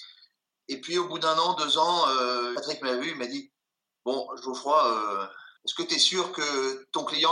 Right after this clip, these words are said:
il est dans ton A D N et est-ce qu'il a les mêmes valeurs que toi ? » Et en fait, euh, bien réfléchi, ce client était devenu odieux, était devenu, euh, je dirais, euh, irrespectueux, il était devenu compliqué. Donc, Patrick m'a dit, « Toi, tu t'en sépares. » Voilà.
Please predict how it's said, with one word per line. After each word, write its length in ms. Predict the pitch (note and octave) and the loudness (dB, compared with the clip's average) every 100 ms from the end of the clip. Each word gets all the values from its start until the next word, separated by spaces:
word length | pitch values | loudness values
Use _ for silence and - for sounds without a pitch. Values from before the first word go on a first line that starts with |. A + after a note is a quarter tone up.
| E3 | 4
il 60 | |
est 40 | C#3 | 0
dans 120 | C#3 | -2
ton 160 | D3+ D3 | -2 -2
A 80 | |
D 100 | C3+ C#3 | -2 0
N 300 | D3+ E3 C#3 | 0 0 -2
et 120 | C3+ | -2
est-ce 120 | - | 0
qu'il 120 | C#3 | 0
a 60 | C#3 | -2
les 120 | C#3+ | -2
mêmes 160 | C#3+ C#3+ | -4 -2
valeurs 280 | C#3 C#3+ | 0 0
que 80 | C#3 | -2
toi ? » 340 | C3 B2 A#2 - | -2 -2 -2 -2
Et 60 | B2 | -4
en 80 | |
fait, 300 | B2 D3+ - | 0 0 0
euh, 80 | A#2 G#2+ - _ _ _ _ _ - | -2 -4 -10 _ _ _ _ _ -2
bien 160 | C#3+ | 2
réfléchi, 560 | E3+ - D3 - F3 F3+ | 2 0 2 2 4 2
ce 120 | - | 0
client 380 | A#2+ C#3+ D#3 D3 | -4 -2 0 2
était 220 | B2+ C3+ | 0 -6
devenu 280 | B2 C3+ C3 | -6 -6 -4
odieux, 440 | C3 C#3+ D#3 E3+ D#3+ | -4 -2 0 0 -2
était 160 | C#3 | -6
devenu, 400 | A#2+ C3+ C#3 C3+ | -8 -8 -4 -2
euh, 140 | B2 - - _ _ _ _ - | 0 -2 -6 _ _ _ _ -6
je 80 | |
dirais, 280 | C3 B2+ C3+ | -2 0 0
euh, 260 | A#2+ A#2 A2+ - _ _ | 2 2 0 -6 _ _
irrespectueux, 1000 | D#3 D#3 D3 - - - D#3+ D#3+ E3+ F3 C#3+ | -2 0 0 0 -4 -8 -6 0 2 0 -2
il 100 | C3 | -6
était 220 | C3 B2 | -6 -6
devenu 280 | C3 C3+ C#3 | -6 -6 -6
compliqué. 640 | E3 E3 - F#3+ F#3 F3+ E3+ | -6 -2 -2 2 2 2 2
Donc, 220 | F3 - - _ _ _ _ - | 0 -2 -14 _ _ _ _ -4
Patrick 260 | D#3 F3 | -2 0
m'a 100 | D#3 | -2
dit, « 120 | D3 | -2
Toi, 120 | G3+ F#3 | -2 -4
tu 140 | F#3+ | -2
t'en 140 | F3+ | 0
sépares. » 440 | F3 F#3 B2 G#2 - | 2 2 0 -2 -2
Voilà. 220 | B2+ - | -2 -2